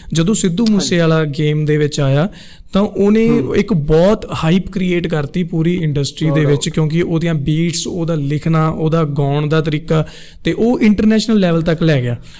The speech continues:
Speaker 1: ਤੇ even ਕਿ
Speaker 2: ਬਹੁਤ ਉੱਪਰ।
Speaker 1: ਬਾਈ ਦੇ ਜਾਣ ਤੋਂ ਬਾਅਦ ਵੀ ਨਾ, ਹੁਣ ਤੁਸੀਂ ਦੇਖੋ, ਉਹਦਾ ਕੋਈ ਵੀ ਗਾਣਾ ਵੀ ਲਾਂਚ ਹੁੰਦਾ, ਤਾਂ ਉਹ ਵੀ Billboard 'ਤੇ ਆਇਆ ਪਿਆ ਹੁੰਦਾ, ਠੀਕ ਹੈ? ਤੇ
Speaker 2: ਬਿਲਕੁਲ, ਕੋਈ
Speaker 1: ਉਹ,
Speaker 2: ਸ਼ੱਕ ਨਹੀਂ।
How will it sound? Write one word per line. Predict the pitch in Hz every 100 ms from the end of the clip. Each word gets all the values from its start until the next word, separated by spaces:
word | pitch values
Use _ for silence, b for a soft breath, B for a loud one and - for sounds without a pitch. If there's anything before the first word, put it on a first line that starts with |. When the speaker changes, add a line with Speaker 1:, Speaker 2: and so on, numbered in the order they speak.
| B -
Speaker 1:
ਤੇ | - 220
even | 214 220 -
ਕਿ | 233
Speaker 2:
ਬਹੁਤ | 233 -
ਉੱਪਰ। | 95 - - - - 175
Speaker 1:
ਬਾਈ | 143 165 180
ਦੇ | 190 214
ਜਾਣ | 160 151 156 156
ਤੋਂ | 175
ਬਾਅਦ | 156 156 190 214
ਵੀ | 208
ਨਾ, | 160 196
ਹੁਣ | 165 147
ਤੁਸੀਂ | 165 175
ਦੇਖੋ, | 160 160 180
ਉਹਦਾ | 180 180
ਕੋਈ | 170 175
ਵੀ | 190
ਗਾਣਾ | 160 147 147
ਵੀ | 165 185
ਲਾਂਚ | 156 151
ਹੁੰਦਾ, | 165 151 175 B B B
ਤਾਂ | - -
ਉਹ | 233
ਵੀ | 262
Billboard | 247 170 180 170 185 185
'ਤੇ | 180 196 -
ਆਇਆ | 156 156 147
ਪਿਆ | 143 131
ਹੁੰਦਾ, | 131 117 - b b b b -
ਠੀਕ | 165
ਹੈ? | 220
ਤੇ | 147
Speaker 2:
ਬਿਲਕੁਲ, | - 156
ਕੋਈ | 202 131
Speaker 1:
ਉਹ, |
Speaker 2:
ਸ਼ੱਕ | 113 123 143
ਨਹੀਂ। | 156